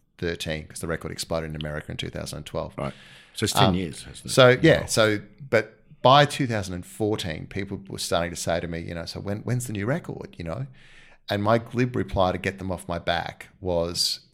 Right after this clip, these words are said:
Speaker 1: "He's making the album of the year for twenty twenty." Right? And people would sort of laugh. And I was like, "Well, it took him six years between the, the two previous records,
Speaker 2: Mm.
Speaker 1: right?" Well, close enough, five years. And, um,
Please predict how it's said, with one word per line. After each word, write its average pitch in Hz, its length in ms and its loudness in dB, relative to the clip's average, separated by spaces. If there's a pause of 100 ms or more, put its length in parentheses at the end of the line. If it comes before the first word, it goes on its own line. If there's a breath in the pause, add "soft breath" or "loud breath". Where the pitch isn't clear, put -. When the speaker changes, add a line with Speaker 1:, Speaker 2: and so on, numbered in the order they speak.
Speaker 1:
"He's 104 200 -6
making 104 260 2
the 95 140 -4
album 98 240 -2
of 92 100 -8
the 90 80 -8
year 87 180 -8
for - 120 -16
twenty 80 300 -6
twenty." - 420 -6 (520 loud breath)
Right? 78 120 0
And 82 100 -4
people 113 200 2
would 95 100 -6
sort 92 180 -4
of 80 80 -8
laugh. 90 380 0
And - 0 -
I - 40 -10
was - 80 -14
like, - 120 -16
"Well, 202 320 -8
it - 60 -16
took - 120 -6
him 113 120 -2
six - 220 -6
years 98 140 -2
between 92 300 -8
the, 82 80 -10 (180)
the - 80 -12
two - 160 -2
previous 156 380 2
records, 82 280 -4
Speaker 2:
Mm. 85 100 -2
Speaker 1:
right?" 123 80 -8 (120)
Well, - 240 -20
close - 220 -4
enough, 78 160 -12
five 90 240 -2
years. - 160 -14 (640 loud breath)
And, 104 420 4
um, 98 440 -2